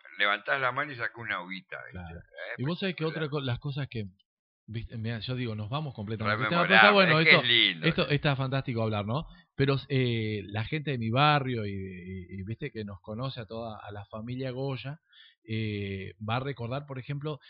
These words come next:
Speaker 2: mi vieja plantaba en, en los, los eh, en las columnas
Speaker 1: Ujú.
Speaker 2: de, del parral,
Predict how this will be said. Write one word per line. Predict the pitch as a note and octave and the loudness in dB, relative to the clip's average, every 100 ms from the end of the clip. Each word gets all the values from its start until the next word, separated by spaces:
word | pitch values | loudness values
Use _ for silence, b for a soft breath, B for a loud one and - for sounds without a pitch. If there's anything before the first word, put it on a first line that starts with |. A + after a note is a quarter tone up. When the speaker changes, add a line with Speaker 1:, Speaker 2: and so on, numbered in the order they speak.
| B - | B -8
Speaker 2:
mi | A#2 | -6
vieja | D3 F3 | -6 -6
plantaba | C3+ C3 D3+ D#3+ E3 _ | -8 -6 -2 -2 -4 _
en, | A#2 A2 G#2+ G2+ G2 G2 - | -6 -6 -6 -8 -10 -14 -10
en | G#2 | -8
los, | G2 - _ | -8 -12 _
los | G2 F#2+ - _ _ _ | -14 -14 -16 _ _ _
eh, | G2+ F#2 E2+ - - _ _ _ _ _ _ _ | -14 -12 -14 -18 -20 _ _ _ _ _ _ _
en | G#2 | -10
las | F#2+ - | -10 -6
columnas | B2 D#3 G3 D3 C3+ F#2 | 2 4 4 2 -2 -6
Speaker 1:
Ujú. | F#2+ _ b b _ | -12 _ b b _
Speaker 2:
de, | F2 G2+ G2 F#2 | -8 -6 -6 -6
del | G#2+ A#2 | -4 -4
parral, | B2 B2+ C#3 F3 | -2 0 0 -2